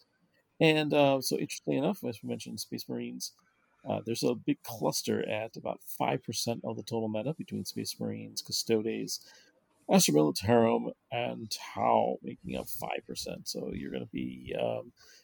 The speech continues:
be prepared to fight those armies on a regular basis. Next up is everybody's, uh,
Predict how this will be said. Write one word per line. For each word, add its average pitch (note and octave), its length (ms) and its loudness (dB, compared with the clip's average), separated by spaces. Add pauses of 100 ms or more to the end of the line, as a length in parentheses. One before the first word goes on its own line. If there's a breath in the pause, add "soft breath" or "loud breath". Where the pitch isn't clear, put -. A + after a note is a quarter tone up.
(120)
be D#3 80 8
prepared C#3 320 8
to - 60 -12
fight B2 220 6
those A2 220 2
armies G#2 320 -4
on G#2 60 -10
a G2+ 80 -8
regular G2 400 -10
basis. A2 480 -4 (560)
Next A2 460 0
up D#3+ 140 4 (100)
is B2+ 300 -4
everybody's, E3+ 560 -4
uh, B2 240 -4